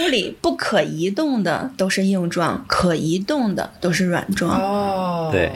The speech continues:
Speaker 3: 就是你有个盒子嘛，房子不就是个盒子嘛，
Speaker 1: 嗯。
Speaker 3: 你把它倒过来，哎，
Speaker 2: 嗯。
Speaker 3: 它能掉，
Speaker 1: 嗯。
Speaker 3: 那它其实就是软装那部分。
Speaker 2: 不都能掉吗？
Speaker 3: 不是啊。
Speaker 1: 你墙啊。
Speaker 3: 你多不结实的房子。
Speaker 2: 哦，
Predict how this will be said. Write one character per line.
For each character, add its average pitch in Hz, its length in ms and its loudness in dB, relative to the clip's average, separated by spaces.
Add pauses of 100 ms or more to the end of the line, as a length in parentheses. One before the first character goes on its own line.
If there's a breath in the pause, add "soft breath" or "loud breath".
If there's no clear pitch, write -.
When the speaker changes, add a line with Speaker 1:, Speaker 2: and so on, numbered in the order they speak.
(120)
Speaker 3:
就 117 60 4
是 143 80 6
你 120 180 6
有 101 100 6
个 117 60 8
盒 104 300 8
子 156 100 10
嘛， 98 220 6
房 104 260 6
子 143 60 6
不 139 100 0
就 131 80 4
是 127 80 4
个 131 80 6
盒 220 260 0
子 104 80 2
嘛， 87 140 -2
Speaker 1:
嗯。 90 40 -8
Speaker 3:
你 104 40 -8
把 113 100 2
它 110 80 -2
倒 185 180 6
过 104 120 2
来， 76 160 0
哎， 104 180 -2
Speaker 2:
嗯。 160 220 0 (180)
Speaker 3:
它 131 100 0
能 202 140 4
掉， 170 300 8
Speaker 1:
嗯。 107 40 -4
Speaker 3:
那 104 60 0
它 98 80 2
其 - 140 0
实 95 100 4
就 95 100 0
是 92 200 -2 (440)
软 92 220 2
装 85 220 2
那 85 80 -2
部 80 180 -4
分。 69 60 -10
Speaker 2:
不 240 80 2
都 254 220 8
能 180 180 4
掉 165 220 2
吗？ 135 240 -6 (220)
Speaker 3:
不 120 80 -4
是 202 160 -2
啊。 151 200 8
Speaker 1:
你 107 160 0
墙 202 500 2
啊。 - 180 0
Speaker 3:
你 143 80 8
多 123 180 4
不 190 100 6
结 139 160 6
实 123 80 4
的 113 60 2
房 82 260 0
子。 92 60 -2
Speaker 2:
哦， 208 640 2